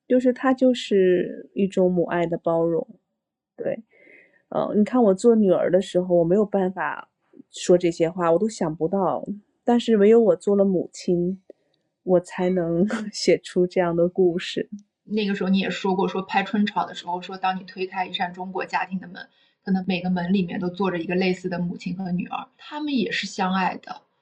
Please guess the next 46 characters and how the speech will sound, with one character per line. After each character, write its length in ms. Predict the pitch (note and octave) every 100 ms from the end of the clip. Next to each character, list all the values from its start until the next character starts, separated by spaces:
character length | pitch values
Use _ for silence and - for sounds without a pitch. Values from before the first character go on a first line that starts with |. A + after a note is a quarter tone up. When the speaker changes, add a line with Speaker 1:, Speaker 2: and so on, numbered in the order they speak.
| _ _
Speaker 2:
可 160 | - F#3+
是 500 | - C4+ C4 A#3 G#3+
生 260 | - C4 C4
活 100 | G#3+
中 180 | A3+ A3+
好 160 | G#3
像 180 | F3 G3+
也 120 | F#3+
有 100 | F#3+
很 200 | G3 F#3 E3+
多 160 | F#3
的 100 | G3
母 200 | G3 F3
亲， 300 | - - F#3
她 140 | F#3 G#3+
们 100 | G#3
是 140 | G#3
在 160 | G#3 G3
用 160 | F#3
伤 240 | F#3+ G#3+ G#3+
害 180 | B3
的 120 | F#3+ F3
方 240 | F3+ F3+
式 320 | - F#3+ - _ -
爱 180 | F3
女 180 | F3 A#3+
儿。 140 | F#3 F3
Speaker 1:
嗯。 40 | - _ _ _
Speaker 2:
我 140 | F#3 F#3
相 240 | A#3 A#3+
信 80 | A#3+
有 140 | G#3
很 200 | G3+ F#3
多 200 | F#3 G3
的 200 | G3+ F#3+
听 160 | F#3+ G#3+
众， 260 | G#3+ G#3 F#3+
他 120 | -
可 120 | G3
能 100 | F3+
心 220 | - G#3
里 40 | F#3+
面 140 | F3
会 140 | F3 F#3
想 260 | F3 -
说 360 | - F3+ F3 F3